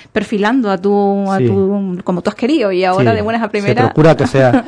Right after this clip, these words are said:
Speaker 1: <laughs>
Speaker 2: ya te digo, incluso hay muertes que son provocadas por ellos mismos, porque estaba en una situación de poca dignidad, en sentido, mm, físico, en sentido humano, ¿no?
Speaker 1: Mm.
Speaker 2: Por enfermedad, por lo que sea,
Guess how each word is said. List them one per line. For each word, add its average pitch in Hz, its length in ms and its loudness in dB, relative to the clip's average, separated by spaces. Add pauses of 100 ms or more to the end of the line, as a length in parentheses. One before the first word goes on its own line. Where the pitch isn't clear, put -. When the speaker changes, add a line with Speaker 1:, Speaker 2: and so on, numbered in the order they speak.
(120)
Speaker 1:
<laughs> - 160 -12
Speaker 2:
ya 139 80 2
te 147 80 4
digo, 147 120 6
incluso 120 320 0
hay 139 140 4
muertes 139 340 2
que 117 80 -4
son 127 320 0
provocadas 120 380 0
por 120 120 0
ellos 127 140 2
mismos, 131 380 0 (1120)
porque 117 1000 2 (160)
estaba - 220 -2
en 127 40 4
una 127 100 4
situación 131 440 2
de 117 640 0 (260)
poca 120 240 -2
dignidad, 120 440 0 (680)
en - 80 -20
sentido, 110 1080 -2 (160)
mm, 104 600 -8
físico, 120 360 -4
en 110 60 -8
sentido 143 240 -2
humano, 101 320 0
¿no? 113 100 -4
Speaker 1:
Mm. 180 320 -6
Speaker 2:
Por - 220 -12
enfermedad, 104 500 -2
por 117 100 -2
lo 110 80 -2
que 113 100 -6
sea, 135 300 -2